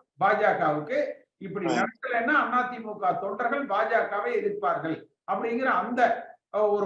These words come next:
Speaker 1: உணர்வுகளை நம்ம வெளிப்படுத்தணும். கட்டளை சின்ன களத்துல இல்லைன்னா நம்ம நின்றுக்கலாம். நம்ம ஒரு பத்து லட்சம் பேரை களத்துல தயார் பண்றோம். இப்பதான் ஒரு ரெண்டு, ரெண்டரை தாண்டிட்டு இருக்கிறோம். நம்ம அந்த பத்து லட்சத்துக்கு எண்ணிக்கைக்காக நம்ம அதை உயர்த்திட்டு இருக்கிறோம். அந்த எண்ணிக்கையை உயர்த்திக்கிட்டே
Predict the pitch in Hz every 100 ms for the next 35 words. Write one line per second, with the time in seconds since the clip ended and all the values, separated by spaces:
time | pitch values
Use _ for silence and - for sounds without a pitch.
0 | 196 240 294 254 208 294 254 156 147 147
1 | 135 - 113 - - - 302 302 294 247
2 | 220 196 233 247 202 202 233 233 269 311
3 | 208 180 180 175 127 131 208 254 - _
4 | 165 151 160 185 240 170 - 220 - 320
5 | 294 240 233 294 294 226 226 233 220 196
6 | 196 202 180 170 - - - - _ -
7 | 185 240 - 311 - 208 226 240 247 202
8 | 196 202 226 247 - - 196 226 214 180
9 | 170 165 - - - _ - 165 175 147
10 | 151 214 - 262 254 302 285 262 247 220
11 | 202 196 196 233 220 208 208 233 254 220
12 | 202 180 165 170 170 160 147 120 110 107
13 | - _ 208 175 202 294 349 320 339 285
14 | 226 254 269 262 226 262